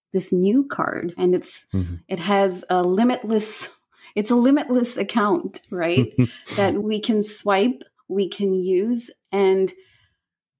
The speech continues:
Speaker 1: I think we have to, as a Christian, understand that though we have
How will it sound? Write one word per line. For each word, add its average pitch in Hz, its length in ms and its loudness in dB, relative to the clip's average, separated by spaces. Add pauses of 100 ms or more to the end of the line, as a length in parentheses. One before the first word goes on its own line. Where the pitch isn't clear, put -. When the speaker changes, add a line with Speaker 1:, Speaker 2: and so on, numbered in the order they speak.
(480)
Speaker 1:
I 233 80 0
think 285 320 0
we 247 140 0
have 220 280 -2
to, 208 560 -2 (300)
as 240 200 0
a 226 60 -2
Christian, 214 480 -4
understand 190 680 0
that 170 320 0
though 185 280 0
we 240 260 0
have 190 640 -2